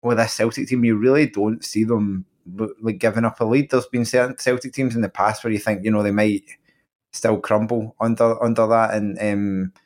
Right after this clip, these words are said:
th-, it's just, it's just, especially with Hearts kinda missing a few, it was like, that's, that's the game then, and, and that's how it turned out. Like, um, they, when they added a second one as well, it's, it's,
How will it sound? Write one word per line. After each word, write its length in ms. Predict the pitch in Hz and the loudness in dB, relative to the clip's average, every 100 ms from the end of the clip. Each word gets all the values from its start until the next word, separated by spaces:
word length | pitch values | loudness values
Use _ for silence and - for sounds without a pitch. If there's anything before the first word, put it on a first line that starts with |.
| _ _ _ - | _ _ _ -4
th-, 100 | 117 | 0
it's 220 | 113 117 | 0 0
just, 220 | - 120 113 | 0 -2 0
it's 180 | 117 101 | -2 0
just, 200 | 117 - | -2 0
especially 520 | 107 107 120 117 123 | -2 0 2 2 2
with 140 | 110 98 | 0 0
Hearts 340 | 98 95 - | 0 0 -2
kinda 220 | - 101 | -2 0
missing 320 | 95 95 - | 0 -2 -2
a 100 | 104 | -4
few, 220 | 98 107 104 | -2 0 2
it 200 | 98 98 | 4 4
was 240 | 101 92 | 2 2
like, 420 | 95 92 - - _ _ _ _ _ - | -2 -4 -8 -20 _ _ _ _ _ -4
that's, 240 | 98 87 - | -2 -2 -2
that's 280 | 101 95 | -2 -2
the 60 | 104 | -2
game 280 | 95 101 110 | 2 2 4
then, 280 | 107 104 101 | 4 2 -2
and, 200 | 101 95 | -4 -2
and 140 | 98 | -2
that's 180 | 98 90 | -2 -2
how 100 | 113 | -2
it 120 | 101 - | -2 -2
turned 220 | 90 90 | -4 0
out. 200 | 104 123 | 0 0
Like, 500 | 113 107 98 - - - | 2 0 -2 -14 -14 -4
um, 680 | 104 98 95 92 90 87 - _ _ _ 101 _ _ _ _ _ _ - _ 76 92 - | -2 2 4 4 4 2 -4 _ _ _ -20 _ _ _ _ _ _ -20 _ -10 -8 -4
they, 140 | 104 101 | 0 2
when 160 | 104 | 2
they 80 | 98 | 4
added 280 | 92 90 92 | 2 0 -2
a 60 | 95 | 0
second 380 | 92 87 98 | 0 0 2
one 160 | 92 92 | 2 2
as 160 | 90 - | 0 0
well, 300 | 90 95 78 | 0 0 -2
it's, 320 | 95 - - | -4 -4 0
it's, 320 | 123 120 - | 0 0 -2